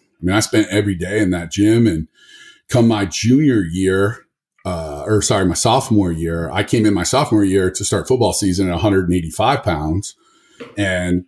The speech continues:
things changed. And I, I think from that experience, you know, obviously we'll, we'll talk some about the Spot Athletics is, you know, we have our private training facilities in Columbus, but really my whole path in lifting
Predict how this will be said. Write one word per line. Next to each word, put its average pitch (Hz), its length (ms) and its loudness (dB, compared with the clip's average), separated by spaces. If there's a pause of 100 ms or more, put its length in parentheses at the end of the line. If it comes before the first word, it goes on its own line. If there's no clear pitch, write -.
(140)
things 117 240 0
changed. 87 540 -4
And 107 120 2
I, 107 60 4
I 113 220 -4
think 127 260 0
from 104 460 0
that 101 520 0 (800)
experience, 110 840 2
you 110 80 2
know, 98 340 0 (480)
obviously 107 360 2
we'll, 104 320 2
we'll 101 120 2
talk 92 300 -2
some 104 180 2
about 87 280 -2
the 101 80 -2
Spot 90 280 -2
Athletics 104 680 -2
is, 92 400 -2 (240)
you 101 100 2
know, 90 120 0
we 90 100 0
have 95 160 -2
our 87 160 -4 (240)
private 101 280 -2
training 135 200 2
facilities 101 400 2
in 98 80 0
Columbus, 95 380 0
but 90 280 -4 (680)
really 127 520 2 (680)
my 107 260 2
whole 135 440 0
path 98 540 -2
in 87 240 0
lifting 87 680 -2